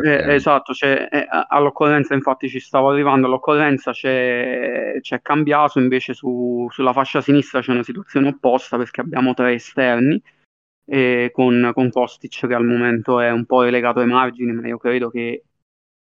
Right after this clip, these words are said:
Speaker 1: dovesse restare rientrerà sicuramente con un minutaggio importante, e a questo punto immagino resterà, e eventualmente c'è Cambiaso che può spostarsi dall'altra parte, quindi,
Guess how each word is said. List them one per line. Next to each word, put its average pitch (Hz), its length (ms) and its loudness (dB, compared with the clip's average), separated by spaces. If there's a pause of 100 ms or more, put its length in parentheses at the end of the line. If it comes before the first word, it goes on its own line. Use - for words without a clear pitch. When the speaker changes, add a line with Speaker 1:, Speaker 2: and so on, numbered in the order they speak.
Speaker 1:
dovesse - 380 -6
restare 120 460 0
rientrerà 117 640 0
sicuramente 117 1400 -2
con 120 140 -2
un 113 100 -6
minutaggio 117 480 -4
importante, 117 760 -2 (560)
e 131 240 2
a 117 100 0
questo - 280 -4
punto 120 260 0
immagino 113 460 2
resterà, 113 580 0 (600)
e 127 720 2 (340)
eventualmente 139 600 4
c'è 131 120 -6
Cambiaso 127 420 -2
che 117 100 -6
può 127 120 -10
spostarsi 123 540 -4
dall'altra 123 360 0
parte, 127 360 2
quindi, 123 520 -4